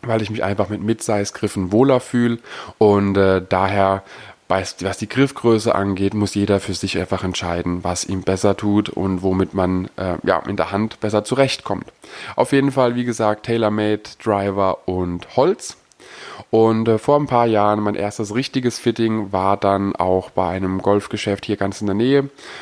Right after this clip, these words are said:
Und da kam dann raus, ich sollte einen Mizuno-Satz spielen.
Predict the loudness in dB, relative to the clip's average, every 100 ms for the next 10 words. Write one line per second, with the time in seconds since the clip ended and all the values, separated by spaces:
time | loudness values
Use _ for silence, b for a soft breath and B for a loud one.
0 | B B 4 6 4 0 0 0 0 -2
1 | -2 -2 0 0 0 -2 -4 -6 -4 -2
2 | 0 0 0 0 -2 -4 -4 -4 -4 -2
3 | 0 4 4 4 -2 _ -10 -6 -4 -6
4 | -12 -12 -8 -6 -6